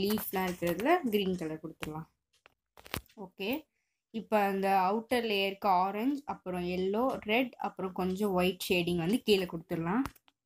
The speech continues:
இப்போ நான் வந்து எல்லாத்துக்குமே கலர் அடிச்சு முடிச்சிட்டேன். நீங்க வந்து இந்த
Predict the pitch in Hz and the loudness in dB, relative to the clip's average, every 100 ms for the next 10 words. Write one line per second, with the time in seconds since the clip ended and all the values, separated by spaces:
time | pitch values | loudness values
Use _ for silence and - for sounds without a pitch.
0 | _ - - - - - - - 180 214 | _ -12 -10 -10 -12 -10 -8 -10 -6 -2
1 | 202 196 214 233 202 202 202 - 233 233 | 0 0 4 2 6 4 4 0 -2 0
2 | 190 202 196 185 - 190 180 180 - 196 | 2 2 0 -4 -4 -2 -2 -4 -2 0
3 | 277 - _ _ - _ 214 220 214 214 | 0 -2 _ _ -20 _ -2 2 4 4
4 | 214 254 226 208 | 4 4 2 0